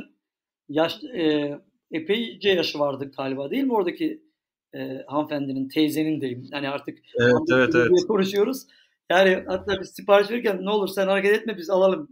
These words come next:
Speaker 1: biralarımızı."
Speaker 2: Evet, ya merdivenden falan inmedi zaten.
Speaker 1: Evet.
Speaker 2: <laughs>
Speaker 1: "Biz sadece sana ödeme yapalım. Sen bize işaret et, biz alalım, şey yapalım." Ödemeyi, o, o tabii çok,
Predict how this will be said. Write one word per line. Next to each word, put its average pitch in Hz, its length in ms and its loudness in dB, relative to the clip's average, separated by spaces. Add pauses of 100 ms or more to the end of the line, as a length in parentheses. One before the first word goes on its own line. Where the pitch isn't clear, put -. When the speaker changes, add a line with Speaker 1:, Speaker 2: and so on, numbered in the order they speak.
Speaker 1:
biralarımızı." 143 560 -8 (260)
Speaker 2:
Evet, 139 440 8
ya 143 180 8
merdivenden 156 600 6
falan 175 220 4
inmedi 160 300 0
zaten. 123 360 4 (220)
Speaker 1:
Evet. 160 160 2 (160)
Speaker 2:
<laughs> 269 220 -6 (160)
Speaker 1:
"Biz 208 140 -8
sadece 240 280 2
sana 226 200 0
ödeme 214 280 0
yapalım. 156 480 0
Sen 196 260 0
bize 202 320 0
işaret 196 360 -2
et, 190 280 -6 (260)
biz 165 100 -14
alalım, 170 520 -4 (160)
şey 170 80 -4
yapalım." 165 380 -6 (360)
Ödemeyi, 180 320 -4
o, 196 140 0
o 180 140 -2
tabii 190 180 -6
çok, 202 200 -8